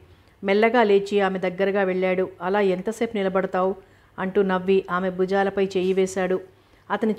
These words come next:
చేతులు తోసేయాలనుకుంటూనే ఏమీ అనలేకపోయింది. మౌనంగా బొమ్మలా నిలబడింది. సుదీప్ తామెను మంచం దగ్గరగా తీసుకొచ్చి కూర్చోమన్నాడు. తారకిష్టం లేకపోయినా కూర్చుంది. అతను ఆమె పక్కన కూర్చున్నాడు. తారకు ఏమిటోగా ఉంది.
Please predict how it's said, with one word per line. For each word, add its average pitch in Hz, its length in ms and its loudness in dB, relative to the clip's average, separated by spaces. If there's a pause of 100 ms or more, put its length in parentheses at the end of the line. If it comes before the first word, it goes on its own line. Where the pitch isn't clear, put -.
చేతులు 220 220 4
తోసేయాలనుకుంటూనే 190 1200 -2
ఏమీ 196 300 2
అనలేకపోయింది. 185 920 0 (420)
మౌనంగా 196 600 2
బొమ్మలా 190 480 2
నిలబడింది. 185 600 -2 (400)
సుదీప్ 233 420 2
తామెను 190 320 0
మంచం 190 400 -2
దగ్గరగా 190 340 2
తీసుకొచ్చి 190 560 0
కూర్చోమన్నాడు. 185 800 -2 (500)
తారకిష్టం 208 580 2
లేకపోయినా 190 640 0 (120)
కూర్చుంది. 190 560 0 (400)
అతను 202 320 0
ఆమె 190 200 2
పక్కన 190 340 -2
కూర్చున్నాడు. 180 640 -2 (260)
తారకు 190 540 2
ఏమిటోగా 196 560 2
ఉంది. 185 320 2